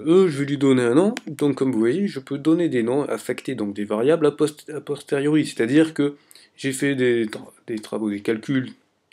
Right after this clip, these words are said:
avant, je suis allé à la commande quinze, et bien je peux revenir à la commande douze et la modifier. Et donc j'en étais à E, donc F, cette expression-là.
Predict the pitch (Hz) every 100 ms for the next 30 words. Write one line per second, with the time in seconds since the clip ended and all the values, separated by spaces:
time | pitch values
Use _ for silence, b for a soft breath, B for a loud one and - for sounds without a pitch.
0 | _ - 110 147 214 - b b b b
1 | b b _ - - 117 117 110 110 107
2 | 98 139 180 156 113 107 - 104 123 143
3 | 147 147 117 107 104 98 110 165 143 117
4 | 143 143 - - - _ _ _ _ _
5 | _ _ B B B B B B B 120
6 | 127 131 123 117 110 110 135 170 143 127
7 | 139 160 160 - - - - 117 120 -
8 | 127 - 101 98